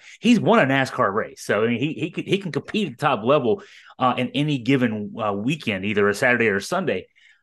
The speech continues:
Uh, but it's the grind of the nascar schedule that he would not be used to, and he's gonna have to build up. He's kinda like, you know, I'm thinking about the equivalent of a, a, a minor league baseball player working their way up to the major leagues.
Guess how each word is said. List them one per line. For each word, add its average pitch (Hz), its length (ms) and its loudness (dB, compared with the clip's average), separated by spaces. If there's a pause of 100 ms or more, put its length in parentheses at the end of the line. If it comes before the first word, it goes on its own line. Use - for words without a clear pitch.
(100)
Uh, 110 260 -2
but 117 460 0 (320)
it's 151 220 -6
the 143 120 -8
grind 143 720 -2
of 123 180 -2
the 123 80 2
nascar 104 520 0
schedule 95 560 -6 (240)
that 110 380 0
he 131 260 -2
would 117 200 2
not 117 280 0
be 117 100 -2
used 107 480 -4
to, 107 140 -2
and 98 80 -6
he's 110 120 -4
gonna 143 120 2
have 127 180 0
to 123 60 -8
build 110 260 2
up. 131 140 2
He's 117 140 -8
kinda 180 220 -8
like, 151 280 -2 (480)
you 151 80 -10
know, 139 80 2
I'm 156 140 2
thinking 151 280 -6
about 135 260 0
the 135 80 0
equivalent 135 420 0
of 113 100 0
a, 107 240 -6
a, 117 280 -4
a 110 220 -4
minor 123 380 0
league 131 240 0
baseball 123 400 -2
player 117 380 -2
working 127 360 0
their 117 120 -4
way 120 220 0
up 113 100 -2
to - 60 -20
the 110 80 -6
major 127 400 -6
leagues. 104 420 -4